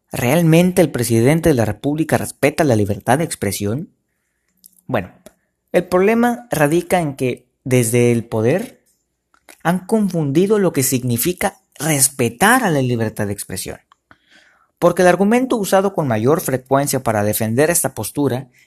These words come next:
es que ya no matan como antes. Bueno, caray, si se cree que respetar a la libertad de expresión significa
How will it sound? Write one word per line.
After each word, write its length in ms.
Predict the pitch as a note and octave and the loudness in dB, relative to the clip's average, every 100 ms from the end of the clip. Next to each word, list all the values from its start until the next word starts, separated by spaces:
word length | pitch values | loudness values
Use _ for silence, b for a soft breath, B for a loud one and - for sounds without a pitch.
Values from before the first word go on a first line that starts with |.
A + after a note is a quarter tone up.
| b | b
es 220 | B2+ - | -4 -4
que 140 | D3+ B2 | -2 -2
ya 140 | A#2 | -2
no 140 | D3 | -2
matan 480 | C3 G#2 B2 - D3 B2+ | -4 -4 -8 -8 -10 -8
como 300 | G#2+ G2 F#2+ | -8 -8 -4
antes. 600 | B2 F3+ F3+ - - - _ _ b b b | -4 -6 -10 -16 -16 -18 _ _ b b b
Bueno, 440 | A2+ C#3+ G3+ - - _ - | -2 0 0 -4 -14 _ -10
caray, 520 | G#2 A2+ F3 D3+ - _ _ b b | -6 -2 -4 -4 -14 _ _ b b
si 220 | - - C3+ | -4 -2 0
se 220 | B2+ B2+ | -2 -2
cree 260 | D#3 F#3 | 0 0
que 120 | F#3+ G3+ | 0 -2
respetar 720 | C3+ - - A#2 - D#3+ G3 | -2 -4 -4 -4 -2 0 2
a 60 | |
la 120 | G3 D3+ | 2 2
libertad 560 | B2+ A2+ A2+ C#3+ E3 | 2 0 -2 -2 0
de 60 | F3+ | -2
expresión 680 | - - A#2 - B2+ D3 D3 | -6 -4 -2 0 2 2 2
significa 800 | B2 G#2+ G#2+ - D3 D3+ G#2 | 0 0 0 2 2 0 -16